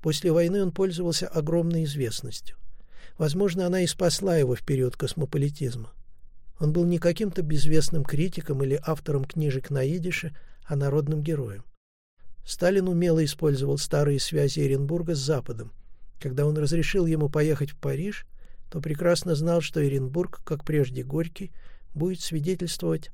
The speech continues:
в пользу режима. Однако тот же Эренбург за несколько лет до того пытался опубликовать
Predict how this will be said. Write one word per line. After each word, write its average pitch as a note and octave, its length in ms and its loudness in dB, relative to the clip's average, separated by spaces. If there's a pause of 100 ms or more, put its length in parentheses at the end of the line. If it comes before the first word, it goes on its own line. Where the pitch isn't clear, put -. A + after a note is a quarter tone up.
(120)
в - 160 -12
пользу D#3+ 380 0
режима. C3 520 -4 (1080)
Однако D3 460 -4
тот D3 260 0
же D3 180 -2
Эренбург C#3 560 -2 (500)
за D3 180 2
несколько F3+ 460 0
лет D#3+ 220 2
до D3+ 140 2
того E3 280 2
пытался E3+ 560 2
опубликовать C#3+ 760 0